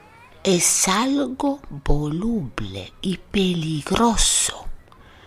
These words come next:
Eso es algo que ya debería saber usted. Pero si se hacen las cosas con cuidado, es una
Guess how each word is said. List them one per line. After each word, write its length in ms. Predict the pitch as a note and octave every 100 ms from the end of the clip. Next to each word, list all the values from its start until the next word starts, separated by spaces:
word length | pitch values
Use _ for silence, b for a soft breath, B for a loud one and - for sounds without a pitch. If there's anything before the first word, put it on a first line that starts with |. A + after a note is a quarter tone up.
| B B B
Eso 640 | C#3+ D3+ D3 - - G3 -
es 360 | A#2 - -
algo 600 | - C3+ G#3+ A#3+ B3+ A3+ -
que 200 | G#2 G#2
ya 320 | - - G#2+ - B B B -
debería 720 | G#2+ G2 G#2 G#2 B2 F#3 F#3
saber 640 | - - - G2 G#2 A#2+
usted. 500 | C#3+ B2+ - - - - - - - -
Pero 460 | - C#3+ F#3+ A3 C#4+ - - -
si 240 | - -
se 300 | C#3 - G2
hacen 600 | A2 E3+ E3 - A#2+ G#2+
las 320 | G2+ F2+ - -
cosas 800 | - E3+ F3+ D3 - G2+ -
con 200 | - - E3 -
cuidado, 1040 | - D#3+ C#3+ - A3 B3+ E4+ E4+ E4+ E4+ - B B B B B
es 380 | C#3 B2 - -
una 440 | E3+ B3+ B3+ B3